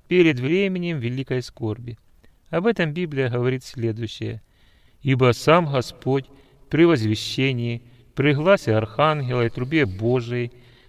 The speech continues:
сойдёт с неба, и мёртвые во Христе воскреснут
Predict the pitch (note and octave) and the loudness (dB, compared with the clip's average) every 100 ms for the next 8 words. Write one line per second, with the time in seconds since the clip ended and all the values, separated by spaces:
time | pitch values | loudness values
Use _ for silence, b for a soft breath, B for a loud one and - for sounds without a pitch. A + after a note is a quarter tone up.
0 | b - E3 F3 A3 - A2+ G#2+ G2 A2 | b 2 2 4 0 -2 -4 -4 -4 -10
1 | - - b b b b - C#3+ D3+ F3+ | -14 -20 b b b b -2 0 2 0
2 | F3+ - C#3+ C#3 C#3+ D3 D3 - A3 D3 | 0 0 2 2 0 -4 -6 -2 0 2
3 | A#2 - C#3+ D3+ - C#3+ | 0 0 -2 -2 -6 -10